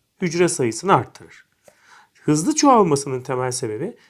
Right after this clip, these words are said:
interfaz evresinde hücre büyümeden hemen replikasyon yapması, yani G bir evresini beklememesidir.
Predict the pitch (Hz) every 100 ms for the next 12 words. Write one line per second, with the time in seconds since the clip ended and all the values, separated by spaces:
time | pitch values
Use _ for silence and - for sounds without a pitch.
0 | _ 165 170 208 208 226 208 170 151 147
1 | 123 123 160 185 226 165 175 269 233 180
2 | 190 196 202 180 165 151 143 143 139 123
3 | 139 120 113 123 113 233 233 _ _ 160
4 | 185 240 180 120 151 170 226 214 180 180
5 | 214 202 143 139 151 107 90 - _ -